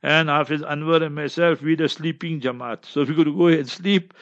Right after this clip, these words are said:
and then half past four we will wake up, and then quarter to five, ten to five we will leave from here. But you carry on. So Allah Ta'ala reward of Hafiz Salim, Hafiz Luqman, and Mufti Rehan, and their mother,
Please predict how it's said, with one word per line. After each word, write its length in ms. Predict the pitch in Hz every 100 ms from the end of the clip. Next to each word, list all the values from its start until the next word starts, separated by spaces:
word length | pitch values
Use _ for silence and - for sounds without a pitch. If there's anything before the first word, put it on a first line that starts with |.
| - - -
and 180 | 147
then 200 | 139 165
half 220 | 156 147 147
past 200 | 165 -
four 280 | 165 165
we 100 | 156
will 120 | 147 143
wake 240 | 180 170
up, 220 | 196 202
and 260 | - 139 135
then 180 | 156 143
quarter 240 | 147 156
to 160 | 151 143
five, 340 | 156 160 147
ten 200 | 156 143
to 120 | 143
five 300 | 127 151 151
we 100 | 131
will 80 | 139
leave 260 | 135 143 143
from 200 | 139 127
here. 100 | 135
But 180 | 131 135
you 120 | 170
carry 340 | 151 143 123
on. 180 | 113 104 _ - - -
So 160 | - 147
Allah 320 | 160 156 180
Ta'ala 300 | 175 165 156
reward 360 | 147 151 170 175
of 100 | 160
Hafiz 300 | 151 143 147
Salim, 420 | - 143 156 156 147
Hafiz 320 | 143 135 135
Luqman, 680 | 135 - 143 156 151 147 135
and 100 | 127
Mufti 300 | 135 - 143
Rehan, 640 | 135 123 147 156 156 143
and 160 | 131
their 140 | 120 120
mother, 500 | 131 156 151 151